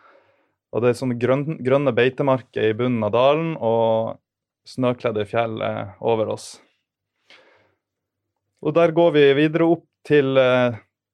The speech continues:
til, eh, dagens høyeste punkt, Col de la Croix, eh, du Bonhomme. Eh, den første dagen er, eh, også den, eh, med flest høydemeter. Vi skal, eh,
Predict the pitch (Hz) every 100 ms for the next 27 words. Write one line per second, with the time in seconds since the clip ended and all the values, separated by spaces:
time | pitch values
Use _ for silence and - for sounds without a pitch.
0 | _ _ _ _ _ _ 131 123 120 113
1 | 113 135 127 120 135 131 117 113 190 233
2 | - - - _ - 143 131 123 117 117
3 | - 135 131 127 127 _ _ 117 110 107
4 | 110 120 123 147 220 139 95 _ _ _
5 | _ _ _ _ _ _ _ _ - 127
6 | 123 135 131 - 190 - 139 175 143 117
7 | 113 - 139 127 120 107 95 _ _ _
8 | _ _ _ _ _ _ _ _ _ _
9 | - 110 107 110 - - - 190 113 110
10 | 113 113 110 98 - _ _ - 120 113
11 | 107 117 - 120 - - - 135 139 151
12 | 135 - 92 95 - _ - 120 - 127
13 | 120 117 113 113